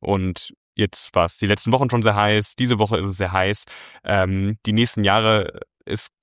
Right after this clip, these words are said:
der Trend geht zu warmerem Wetter. Und da ist natürlich die Frage, wie können wir denn jetzt auch aus einer gesundheitlichen Sicht die Patientinnen und Patienten schützen?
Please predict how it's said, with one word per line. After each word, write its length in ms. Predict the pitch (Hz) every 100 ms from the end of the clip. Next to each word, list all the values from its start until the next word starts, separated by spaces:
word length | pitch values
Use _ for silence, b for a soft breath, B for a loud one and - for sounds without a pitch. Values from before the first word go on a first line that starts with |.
| _
der 160 | 117
Trend 340 | - 135 151 123
geht 240 | 120 - -
zu 320 | - 117 113 -
warmerem 540 | 98 92 123 110 98
Wetter. 320 | 98 143 165 - B B B B -
Und 460 | 104 110 110 - -
da 120 | - 101
ist 80 |
natürlich 220 | 120 120 120
die 80 |
Frage, 280 | 117 101 110
wie 100 | 104
können 180 | - 143
wir 80 | 143
denn 140 | 117
jetzt 260 | 113 - -
auch 220 | 104 104
aus 180 | 101 104
einer 140 | 92
gesundheitlichen 600 | 95 113 208 156 117 107
Sicht 300 | 95 120 -
die 100 | 110
Patientinnen 460 | - - 113 117 110
und 80 | 110
Patienten 640 | 113 - 92 - 101 113 -
schützen? 500 | - 175 - -